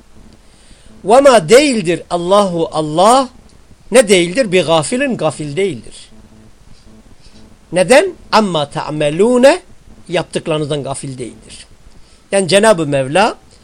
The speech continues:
"Nerede çıkarsan yüzünü Mescid-i Haram tarafına çevir." Nere-, nereye gidiyorsan git. Muhakkak ki o Rabbinden bir haktır.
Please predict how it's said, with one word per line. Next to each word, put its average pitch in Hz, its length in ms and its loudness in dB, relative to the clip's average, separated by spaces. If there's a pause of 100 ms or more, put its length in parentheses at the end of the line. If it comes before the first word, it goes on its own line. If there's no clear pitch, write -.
(340)
"Nerede 185 720 4
çıkarsan 202 840 -2 (920)
yüzünü 185 460 -2
Mescid-i 180 460 0
Haram 185 420 2
tarafına 151 480 -2
çevir." 120 280 -8
Nere-, 147 240 -4
nereye 214 200 2
gidiyorsan 156 380 -6
git. 101 140 -18 (880)
Muhakkak 233 540 2
ki 196 100 -2
o 226 260 4
Rabbinden 180 600 0
bir 151 100 -4
haktır. 202 600 -6